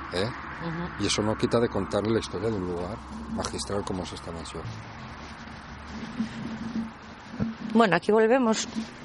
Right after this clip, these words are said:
Speaker 2: Ya cayó completamente la noche. Y la verdad es que la cara de la casa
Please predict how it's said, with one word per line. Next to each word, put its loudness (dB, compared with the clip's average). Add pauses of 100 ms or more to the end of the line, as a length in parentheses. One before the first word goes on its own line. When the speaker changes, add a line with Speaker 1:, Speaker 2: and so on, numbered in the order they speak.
(580)
Speaker 2:
Ya 10
cayó 8 (160)
completamente 8
la 6
noche. 2 (1400)
Y 8
la 8
verdad 6
es 2
que 0
la 6
cara 6
de 4
la 4
casa 4